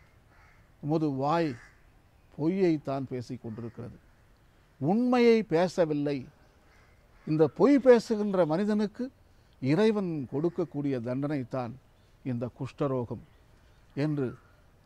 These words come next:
யோபுவின் மேல் அபாண்டமான பழியை சுமத்துகிறான். ஆனால் யோபு மீண்டும் மீண்டும் அதே சிந்தனை தான். "கடவுள் என் மேல் காட்டிய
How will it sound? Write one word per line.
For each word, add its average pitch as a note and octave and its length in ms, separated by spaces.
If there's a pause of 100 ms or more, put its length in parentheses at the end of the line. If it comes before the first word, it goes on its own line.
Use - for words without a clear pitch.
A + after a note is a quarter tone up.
(120)
யோபுவின் C#3+ 500
மேல் A#2 280 (680)
அபாண்டமான C#3 760 (200)
பழியை D#3 400 (460)
சுமத்துகிறான். B2 680 (920)
ஆனால் C#3+ 340
யோபு D#3+ 420 (800)
மீண்டும் F3 540 (1200)
மீண்டும் F3+ 600 (960)
அதே C#3 520
சிந்தனை A#2+ 480
தான். - 220 (1000)
"கடவுள் E3+ 540 (920)
என் C3+ 240
மேல் F3+ 280
காட்டிய C#3 580